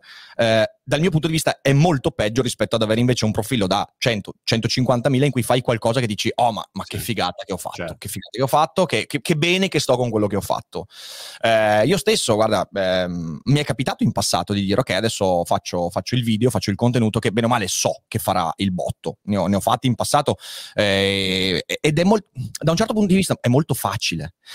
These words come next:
Speaker 1: Sai perché è molto facile? Perché in realtà la viralità gioca su, sugli istinti. Ti faccio l'esempio, ok? Ti faccio un esempio di cui si discute in questi giorni. Eh, ti faccio l'esempio di Twitch, ok?
Speaker 2: Sì.
Speaker 1: Su
Speaker 2: Sì.
Speaker 1: Twitch,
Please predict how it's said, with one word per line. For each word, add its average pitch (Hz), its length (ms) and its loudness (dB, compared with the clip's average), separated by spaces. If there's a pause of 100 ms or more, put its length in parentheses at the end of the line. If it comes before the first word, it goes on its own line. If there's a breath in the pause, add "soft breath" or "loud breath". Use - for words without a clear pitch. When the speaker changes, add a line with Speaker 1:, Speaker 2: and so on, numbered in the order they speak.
(120)
Speaker 1:
Sai 254 180 2
perché 123 160 0
è - 20 4
molto 117 220 4
facile? 104 380 0
Perché 185 180 -4
in 240 80 2
realtà 349 240 2
la 98 100 0
viralità 135 460 2
gioca 123 220 2
su, - 260 -2
sugli 120 360 -2
istinti. 110 760 0 (460 loud breath)
Ti 165 100 2
faccio 233 200 2
l'esempio, 107 440 2
ok? 98 240 0
Ti - 80 -12
faccio 123 160 0
un 139 60 2
esempio 120 220 2
di 127 80 2
cui 113 140 -2
si - 80 -4
discute 117 340 -2
in 127 80 0
questi 113 240 -2
giorni. 98 640 -2 (100)
Eh, 95 320 2
ti - 60 -12
faccio 127 180 0
l'esempio 120 280 0
di 110 100 0
Twitch, 98 440 -4 (200)
ok? 95 360 -2
Speaker 2:
Sì. 101 160 -14 (300 loud breath)
Speaker 1:
Su - 120 -4
Speaker 2:
Sì. 190 80 -2
Speaker 1:
Twitch, 214 360 0